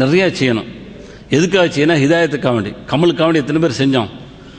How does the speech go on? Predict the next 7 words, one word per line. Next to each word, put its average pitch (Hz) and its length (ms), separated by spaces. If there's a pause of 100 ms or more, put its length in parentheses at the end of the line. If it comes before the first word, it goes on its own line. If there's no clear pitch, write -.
(100)
விசுவரூபத்துக்காக 156 640
வேண்டி 170 160
கடுமையான 160 460
போராட்டங்களும் 156 800
கடுமையான 156 560
எந்த 156 240
அளவுனா, 160 420